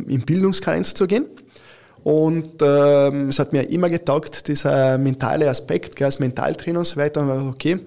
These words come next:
dann mache ich einfach die Ausbildung, das habe ich auch gemacht. Und dann war die Entscheidung, okay, was mache ich mit meinen ganzen Kenntnissen und Erfahrungen? Äh, Selbstständigkeit war ein Thema, Unternehmer einfach, gell, nur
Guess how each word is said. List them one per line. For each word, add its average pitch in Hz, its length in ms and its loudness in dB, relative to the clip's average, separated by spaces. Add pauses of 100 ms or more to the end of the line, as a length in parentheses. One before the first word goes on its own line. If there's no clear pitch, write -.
dann 135 100 -2
mache 123 140 2
ich 120 40 0
einfach 127 200 -4
die - 100 -6
Ausbildung, 180 480 -2
das - 160 -6
habe 117 100 -2
ich - 60 -2
auch - 80 -12
gemacht. - 300 -6 (580)
Und 160 360 0
dann 147 140 2
war 143 120 2
die 147 80 2
Entscheidung, 120 440 0
okay, 120 220 0
was 135 180 -2
mache 120 220 -2
ich 120 200 -2
mit 131 200 -2
meinen 123 180 0
ganzen 131 340 -2
Kenntnissen 151 500 0
und 131 120 0
Erfahrungen? 147 600 -2 (520)
Äh, 131 340 2
Selbstständigkeit 160 1300 0
war 139 200 0
ein 120 140 -6
Thema, 170 380 -2 (460)
Unternehmer 135 460 0
einfach, - 400 -2
gell, 151 200 2
nur 143 460 0